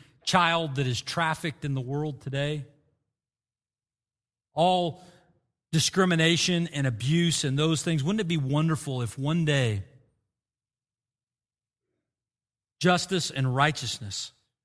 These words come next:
were the principles on which the world is ruled? This passage lets us know that day will come with Christ.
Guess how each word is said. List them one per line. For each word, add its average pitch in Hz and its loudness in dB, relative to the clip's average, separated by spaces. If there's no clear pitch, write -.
were 151 -6
the 131 -4
principles 135 -4
on 139 0
which 143 -2
the 143 -6
world 123 -2
is 101 -4
ruled? 107 -6
This 131 -6
passage 139 2
lets 131 0
us 135 -2
know 135 0
that 127 0
day 120 0
will 120 -10
come 110 -10
with - -20
Christ. 117 -8